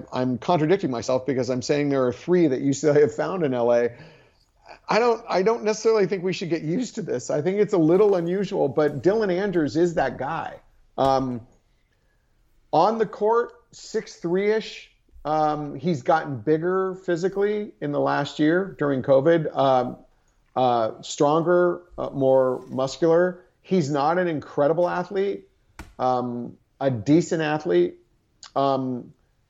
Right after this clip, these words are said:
he, on offense, uh, I've used the word crafty, and if you watch him, he can, he's very crafty. He can get, he can take people off the dribble, not necessarily, he's not slow by any means,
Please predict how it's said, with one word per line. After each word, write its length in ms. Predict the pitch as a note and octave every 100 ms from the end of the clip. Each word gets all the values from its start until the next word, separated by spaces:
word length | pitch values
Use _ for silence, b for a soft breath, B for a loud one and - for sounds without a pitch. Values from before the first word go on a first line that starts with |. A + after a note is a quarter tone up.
| _ _ _ D#3+
he, 680 | - E3+ F3+ E3 D#3 D3 C#3+ - _ _ -
on 280 | C#3+ C#3 C3+
offense, 800 | C#3+ D#3+ D#3+ F3+ F3+ - - - _ _ C3
uh, 300 | C3 B2 B2
I've 160 | C#3
used 240 | C3+ E3+ D3+
the 60 |
word 240 | D3+ D3+ B2+
crafty, 580 | D#3 C#3+ E3 - F3+ D#3+
and 280 | C3 A#2+ -
if 140 | A#2
you 120 | C3
watch 360 | A#2+ B2+ D#3 D#3+
him, 160 | E3+ D#3
he 200 | D3 D3
can, 240 | C#3+ B2
he's 220 | A#2+ C3+
very 340 | G#2+ C#3 D3 C#3+
crafty. 520 | B2 G#2+ - - - b b b -
He 120 | D#3+
can 220 | E3+ D#3
get, 520 | C#3+ D3+ D3+ - - _ _ -
he 400 | D#3 E3 D#3 C3+
can 440 | D#3 D3 C3+ - - - _ _
take 220 | F#3+ G#3
people 220 | A3 G3+
off 200 | F#3+ F3
the 80 | F3
dribble, 320 | C3+ D#3+ D#3
not 260 | D3 D3 D3+
necessarily, 720 | D#3 D3+ D#3 C#3+ C#3+ C#3+ - b b
he's 220 | - F3+
not 240 | A#3+ D4+ -
slow 460 | - F3 F3+ D3
by 160 | B2+ C3+
any 180 | D3 A2+
means, 380 | G#2+ A#2+ C3